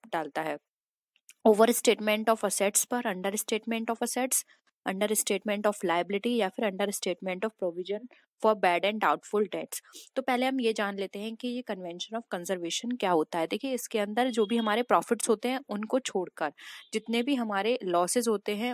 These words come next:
उनकी यहाँ पे एडजस्टमेंट किया जाता है, यानी कि उनकी व्यवस्था की जाती है। इसके अनुसार यहाँ पे सब, हम सबसे पहले क्या लेते हैं, हम ल-, सबसे पहले डेप्रिसिएशन की व्यवस्था करते हैं, उसके बाद जो हमारे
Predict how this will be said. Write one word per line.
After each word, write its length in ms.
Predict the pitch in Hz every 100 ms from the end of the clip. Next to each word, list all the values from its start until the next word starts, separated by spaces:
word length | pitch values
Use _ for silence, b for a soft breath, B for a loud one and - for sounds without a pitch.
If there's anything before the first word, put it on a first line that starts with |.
| -
उनकी 300 | 196 196 240
यहाँ 260 | 226 202 -
पे 140 | 233 285 B B 202
एडजस्टमेंट 560 | 180 202 - 214 226 -
किया 160 | 196
जाता 260 | 185 175 196
है, 60 |
यानी 180 | 214 208
कि 100 | 240
उनकी 160 | 233 262
व्यवस्था 420 | 208 180 - 220
की 160 | 208 185
जाती 300 | 156 - 160
है। 100 | 156 B B B
इसके 280 | - - 269
अनुसार 400 | 247 247 254 254
यहाँ 220 | 247 226
पे 100 | 226
सब, 220 | 247 226 202 226
हम 220 | 240 247
सबसे 260 | - 233 233
पहले 220 | 233 247
क्या 180 | 247 208
लेते 320 | 202 202 226
हैं, 140 | 233 240
हम 140 | 220
ल-, 360 | 208 - - 190
सबसे 280 | 220 - -
पहले 220 | 220 240
डेप्रिसिएशन 680 | 202 - 196 190 180 202 202
की 120 | 226
व्यवस्था 440 | 208 202 - 226
करते 300 | 220 208 -
हैं, 160 | 226 262 - B B B
उसके 260 | 226 - 247
बाद 220 | 226 226
जो 120 | 220 214
हमारे 340 | 214 196